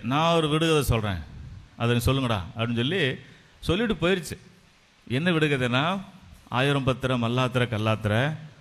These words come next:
நூறு பத்திர கோத்திர, நொண்டி பத்திர லாத்திர."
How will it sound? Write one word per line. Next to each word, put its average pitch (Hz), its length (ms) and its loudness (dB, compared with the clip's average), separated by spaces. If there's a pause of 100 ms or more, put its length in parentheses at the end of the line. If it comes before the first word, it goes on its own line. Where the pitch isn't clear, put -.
(360)
நூறு 131 260 2
பத்திர 120 420 0
கோத்திர, 120 560 0 (340)
நொண்டி 123 240 2
பத்திர 131 540 0 (180)
லாத்திர." 104 360 -2